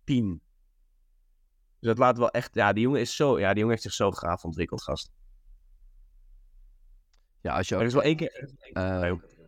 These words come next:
Speaker 2: naar statistieken van de K-, de hele K K D, ehm, heeft Soares gemiddeld de meeste onderscheppingen van iedereen. Hij heeft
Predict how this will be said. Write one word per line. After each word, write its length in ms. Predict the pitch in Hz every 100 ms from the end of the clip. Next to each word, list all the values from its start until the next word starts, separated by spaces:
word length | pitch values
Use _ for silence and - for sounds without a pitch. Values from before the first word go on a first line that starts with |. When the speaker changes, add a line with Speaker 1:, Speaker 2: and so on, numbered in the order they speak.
| -
Speaker 2:
naar 220 | 92 92
statistieken 640 | - 107 92 - - 104 98
van 360 | 90 87 85 -
de 140 | 87
K-, 140 | - -
de 140 | 80
hele 260 | 85 92 92
K 200 | 90 85
K 120 | 85
D, 320 | 82 92 151 _ _ _ - _ _ _ - _
ehm, 360 | - 85 82 82 -
heeft 300 | - - 85
Soares 640 | - 85 82 85 87 - -
gemiddeld 420 | _ 87 90 90 90
de 80 |
meeste 380 | 85 90 98 -
onderscheppingen 600 | 90 85 - 85 85 82
van 120 | - 80
iedereen. 500 | 82 78 82 101 - - _ _ -
Hij 100 | 85
heeft 260 | 82 -